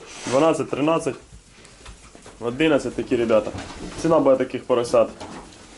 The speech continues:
плюс-мінус зрівняв наш ринок, то близько трьох тисяч гривень. Кому буде цікаво, можете телефонувати.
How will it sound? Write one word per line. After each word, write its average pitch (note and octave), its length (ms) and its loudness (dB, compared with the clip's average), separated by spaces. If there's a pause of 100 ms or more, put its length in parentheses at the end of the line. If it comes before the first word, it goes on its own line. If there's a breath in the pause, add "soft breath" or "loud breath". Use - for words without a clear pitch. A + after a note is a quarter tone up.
(320)
плюс-мінус C3+ 600 4
зрівняв C3 340 4
наш C3+ 200 2
ринок, F3+ 360 0 (140)
то C3 440 4
близько E3+ 340 0
трьох D3 260 0
тисяч A#2+ 380 -2
гривень. G2 260 -4 (920)
Кому C#3 200 2
буде C3+ 180 4
цікаво, C3 360 2
можете A#2+ 360 2 (260)
телефонувати. B2+ 720 2